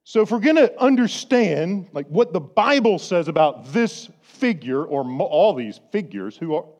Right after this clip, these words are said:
many antichrists have come, how do we handle that? What do we do with it? Well, it's helpful to know that for several hundred years,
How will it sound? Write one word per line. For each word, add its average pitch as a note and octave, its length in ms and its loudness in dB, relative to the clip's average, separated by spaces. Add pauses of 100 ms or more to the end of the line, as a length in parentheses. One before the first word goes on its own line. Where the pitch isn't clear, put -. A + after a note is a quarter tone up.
(640)
many C#3+ 480 -2
antichrists A#2 1160 -8 (640)
have A#2 220 -8
come, D3 480 -6 (720)
how - 240 -2
do B3 80 2
we B3 120 2
handle A3+ 340 2
that? G#2+ 140 -4
What F3+ 100 0
do A#3 60 0
we A#3 80 0
do G#3+ 240 0
with D3+ 140 0
it? F#2+ 160 -12 (1400)
Well, G3+ 120 2
it's A3 120 -2
helpful D#4 380 4
to B3+ 100 2
know D#3 380 2
that F3 400 -2 (1300)
for G#3 100 -2
several D#4 640 2
hundred A3 420 0
years, G3 760 -2